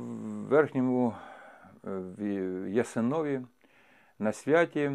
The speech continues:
е, проводів на полонину, серед розмаїття гуцульських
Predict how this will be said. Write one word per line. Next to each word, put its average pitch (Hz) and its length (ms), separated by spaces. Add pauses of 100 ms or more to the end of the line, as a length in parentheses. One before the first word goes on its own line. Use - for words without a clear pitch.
(440)
е, 104 480 (240)
проводів 117 440
на 110 120
полонину, 98 760
серед 117 420 (760)
розмаїття 143 1300 (240)
гуцульських 135 1040